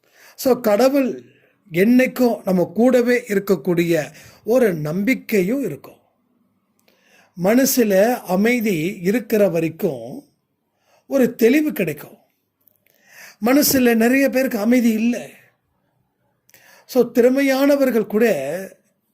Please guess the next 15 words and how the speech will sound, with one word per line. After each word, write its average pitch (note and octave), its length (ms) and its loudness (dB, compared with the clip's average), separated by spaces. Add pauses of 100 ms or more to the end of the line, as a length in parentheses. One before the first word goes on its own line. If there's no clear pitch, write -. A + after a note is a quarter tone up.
(120)
தோற்பதற்கு G3 760 0 (800)
அது G3 300 0
ஒரு G#3 220 0
காரணமா G#3+ 540 -2
அமைஞ்சிடுது. D#3+ 500 -8 (160)
நீங்க F#3 320 -2
எல்லாருமே A3+ 580 0
திறமையானவர்கள். D#3+ 880 -6 (1200)
ஆனா, F#3 180 0
நம்ம F3 280 -2
தோத்து G3+ 320 0
போறோம் G#3+ 340 2
அப்படின்னா D3 360 -6 (160)
மனசுல D#3 460 -4
ஏற்பட்ட D#3+ 420 -6